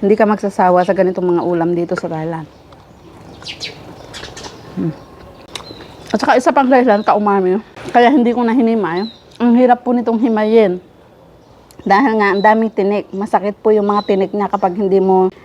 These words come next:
pag nahawakan mo siya. So, shoom is Thai acacia. Ayon lang po sa ating Google, Thai acacia. Hindi po acacia, hindi rin ipil-ipil natin. Okay? Iba po yung acacia natin. Malaking puno yon na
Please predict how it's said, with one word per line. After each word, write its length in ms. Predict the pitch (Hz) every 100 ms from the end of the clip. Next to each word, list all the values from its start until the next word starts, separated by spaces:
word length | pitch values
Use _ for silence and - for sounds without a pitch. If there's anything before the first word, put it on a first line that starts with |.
| - -
pag 120 | 202
nahawakan 640 | 208 220 196 190 196 185
mo 120 | 190
siya. 240 | 196 208 170 - - - - - - - - -
So, 240 | - 269
shoom 640 | 254 269 220 233 196 202 - _ _ _ - -
is 240 | 254 240 -
Thai 400 | - 226 220 226
acacia. 640 | - - 196 196 208 180 - - - _ - - - - - - - - - - - - - - - -
Ayon 240 | 185 196
lang 160 | 196 190
po 80 | 196
sa 240 | - 180
ating 240 | 185 196
Google, 400 | 180 180 165 175
Thai 320 | 160 220 202 214
acacia. 560 | 190 196 170 - 170 -
Hindi 200 | 220 202
po 160 | 214 233
acacia, 640 | 233 233 220 - 196 277 - - - - -
hindi 240 | 226 196 214
rin 160 | 214 220 -
ipil-ipil 560 | 208 208 - 190 190
natin. 560 | 185 180 170 185 170 175 180
Okay? 320 | - 180 196
Iba 160 | 180 190
po 80 |
yung 160 | 196 208
acacia 320 | - 208 220
natin. 400 | 202 190 202 170
Malaking 320 | 190 190 196
puno 320 | 196 202 202 202
yon 200 | 175 180
na 200 | 185